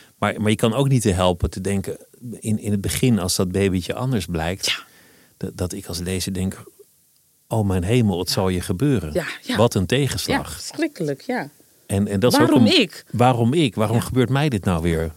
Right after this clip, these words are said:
Speaker 1: Vervloekt dat universum.
Speaker 2: Ja.
Speaker 1: Alle pech van de wereld komt toch altijd op
Speaker 2: Ja.
Speaker 1: mijn bord.
Speaker 2: "Eli, waarom heb je mij verlaten? Lama Sabatani." Echt, ja, "God, waarom heeft u mij verlaten?"
Speaker 1: Heb je, heb je al die gevoelens gehad?
Speaker 2: Allemaal, ja. Verschrikkelijk. "Ik heb dit niet verdiend.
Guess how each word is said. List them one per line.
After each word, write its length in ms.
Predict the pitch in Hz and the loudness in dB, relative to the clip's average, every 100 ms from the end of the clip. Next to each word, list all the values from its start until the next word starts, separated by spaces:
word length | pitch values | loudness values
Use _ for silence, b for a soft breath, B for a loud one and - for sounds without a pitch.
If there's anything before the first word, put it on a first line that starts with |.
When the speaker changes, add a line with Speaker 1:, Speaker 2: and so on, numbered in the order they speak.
| _ | _
Speaker 1:
Vervloekt 440 | - - 87 175 - | -8 -6 2 2 2
dat 140 | 107 | 0
universum. 680 | 101 98 92 107 92 - 80 | 2 0 2 0 -2 -2 -4
Speaker 2:
Ja. 120 | 127 - b b b b b - | -4 -8 b b b b b -4
Speaker 1:
Alle 240 | 123 131 | 0 0
pech 280 | - 127 - | 2 0 2
van 140 | 120 | 0
de 60 | 117 | 2
wereld 320 | 120 120 117 | 2 0 0
komt 160 | - 123 | -2 -2
toch 140 | 120 | 0
altijd 280 | 131 139 123 | 0 0 0
op 80 | 127 | 0
Speaker 2:
Ja. 60 | |
Speaker 1:
mijn 160 | 123 127 | 0 0
bord. 300 | 151 135 - - | 0 -4 -4 0
Speaker 2:
"Eli, 640 | 226 262 247 233 208 180 | 4 4 4 2 0 -2
waarom 460 | 185 208 214 208 196 | -2 -2 -2 -2 0
heb 220 | 202 - | -2 -2
je 120 | 180 | -2
mij 240 | 180 185 | 0 -2
verlaten? 720 | 180 170 175 180 175 - 135 | -2 -2 0 0 -2 -2 -2
Lama 300 | 147 180 196 | -2 0 0
Sabatani." 880 | 180 180 170 165 190 185 180 156 131 | 0 0 0 0 0 0 0 -2 -2
Echt, 320 | - 202 - | -2 -4 -4
ja, 200 | - 180 | -6 -6
"God, 360 | 160 - 233 - | -6 -2 -2 -2
waarom 300 | 180 185 185 | -4 -2 -2
heeft 180 | 180 180 | -4 -4
u 60 | |
mij 180 | 165 156 | -6 -6
verlaten?" 540 | 156 151 135 120 - 104 | -6 -6 -6 -8 -4 0
Speaker 1:
Heb 100 | 113 | 2
je, 80 | 123 | 2
heb 100 | 120 | 2
je 80 | |
al 160 | 160 185 | 0 2
die 100 | 170 | 2
gevoelens 420 | 135 123 139 139 | 0 0 2 2
gehad? 320 | - 120 175 - | 0 0 0 0
Speaker 2:
Allemaal, 600 | 220 214 190 151 131 135 | 2 2 0 -2 -4 -4
ja. 260 | 135 117 | -6 -6
Verschrikkelijk. 640 | 143 - - 202 190 160 185 | -8 -6 -4 -2 0 0 0
"Ik 100 | 180 | 0
heb 140 | 156 | -2
dit 120 | 156 | -2
niet 180 | 170 147 | -4 -4
verdiend. 640 | 160 120 151 208 320 - | -6 -4 -2 -2 -2 -8